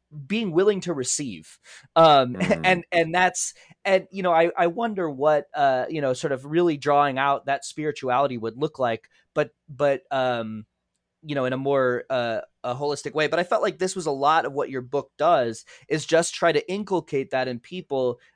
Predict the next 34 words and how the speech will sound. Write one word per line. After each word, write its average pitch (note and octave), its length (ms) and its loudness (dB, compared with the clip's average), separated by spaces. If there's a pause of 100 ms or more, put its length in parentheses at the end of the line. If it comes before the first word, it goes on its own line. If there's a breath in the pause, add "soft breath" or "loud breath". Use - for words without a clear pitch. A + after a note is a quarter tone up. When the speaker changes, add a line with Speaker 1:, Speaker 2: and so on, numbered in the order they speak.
(100)
Speaker 1:
uh, C#3 180 4
that D3+ 140 0
it's D3+ 180 -8
okay, D#3+ 720 0 (300 loud breath)
uh, C3+ 300 6
to C#3+ 200 0
Speaker 2:
Mm. D#3 100 -6
Speaker 1:
be, D#3 440 -4
to D#3+ 100 -8
ha-, E3 240 -4
to F3+ 100 -4
receive D#3 640 -4 (300 soft breath)
and G3+ 220 0
to F#3+ 120 -2
be F3 280 -6
finite, D3+ 680 -2
um, C3+ 460 6
and D3+ 300 0
to F3 80 -6
Speaker 2:
Mm. - 20 -6
Speaker 1:
be D#3 160 -8 (220)
Speaker 2:
Yeah. D#3+ 180 -2
Speaker 1:
comfortable B2 140 0
with C#3 180 -2
that. G2+ 240 -6 (220 soft breath)
And B2+ 80 -8
so E3 100 2
I D3+ 60 4
really, E3 440 0
uh, B2+ 320 0
I C#3 100 -4
just C3+ 280 -12
appreciated C3+ 760 -6
that, A#2+ 240 -2